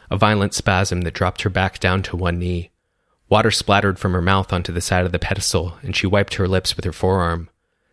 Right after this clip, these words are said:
The taste lingered on her tongue and dried out her throat. Brine.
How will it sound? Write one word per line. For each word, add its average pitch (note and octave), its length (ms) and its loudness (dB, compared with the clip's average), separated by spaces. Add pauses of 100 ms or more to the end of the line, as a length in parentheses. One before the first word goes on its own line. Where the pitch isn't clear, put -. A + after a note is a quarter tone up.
(120)
The G#2 80 0
taste - 360 0
lingered G2 300 2
on F2+ 120 2
her E2 100 0
tongue F#2 380 0
and D#2 100 -6
dried F#2 260 0
out E2 140 -2
her - 100 -4
throat. F2+ 480 -2 (680)
Brine. F2 480 0